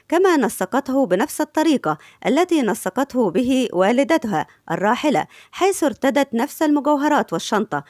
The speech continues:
ابنة رجاء الجداوي نشرت مجموعة صور مركبة لها ولوالدتها الفنانة الراحلة، وهما ترتديان نفس الفستان، وأرفقتها برسومات لقلوب. وكانت أميرة مختار ابنة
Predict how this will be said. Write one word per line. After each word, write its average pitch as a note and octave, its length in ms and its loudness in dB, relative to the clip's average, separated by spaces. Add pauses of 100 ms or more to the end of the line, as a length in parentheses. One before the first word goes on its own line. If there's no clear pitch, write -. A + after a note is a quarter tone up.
(280)
ابنة G3 360 -2
رجاء G#3+ 400 -2
الجداوي C4 720 0
نشرت B3 440 -2
مجموعة A#3+ 500 -2
صور A#3+ 300 0 (380)
مركبة D4+ 580 2
لها G#3 280 2
ولوالدتها C4 840 0
الفنانة F3+ 520 -2
الراحلة، B3+ 460 0 (340)
وهما D#4+ 360 2
ترتديان G3 960 0
نفس G#3+ 300 -4
الفستان، C4 600 -2 (280)
وأرفقتها C#4+ 920 -2
برسومات G3+ 720 -2 (160)
لقلوب. B3 560 0 (540)
وكانت D#4+ 640 0 (140)
أميرة B3 380 2
مختار C4+ 580 -2
ابنة A#3 240 -2